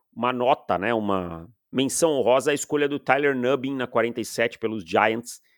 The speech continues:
Acho de grande valor também. Acho que os Giants fizeram um bom draft, inclusive, tá? É um time que, no geral, fez um bom draft. Adoro a escolha do Malik Neighbors, adoro a escolha do Tyler Nubbin.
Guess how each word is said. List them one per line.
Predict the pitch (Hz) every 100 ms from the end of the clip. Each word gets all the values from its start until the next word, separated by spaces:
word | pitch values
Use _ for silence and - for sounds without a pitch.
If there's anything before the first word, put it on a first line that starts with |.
| _ -
Acho | 113 117
de | 110
grande | 104 95 135 196 196
valor | 160 139 139
também. | 113 117 -
Acho | -
que | 160
os |
Giants | 143 156 -
fizeram | 139 165
um | 170
bom | 123 185
draft, | 143 139 - -
inclusive, | 117 127 101 120 98 85 _ _ _
tá? | 95 110 - _ _ _
É |
um | -
time | - 120
que, | 117
no | 123 139
geral, | 131 151 110 123 147 _ _ _ _
fez | 139 139
um | 135
bom | 117 139
draft. | 143 117 131 - 131 _ _ _
Adoro | 104 95 113 147
a |
escolha | 143 - 139
do | 131
Malik | 127 123 127
Neighbors, | 113 123 123 127 127 - -
adoro | 110 98 117 147
a |
escolha | - 143 135
do | 131
Tyler | 131 127 123 117
Nubbin. | 120 123 123 127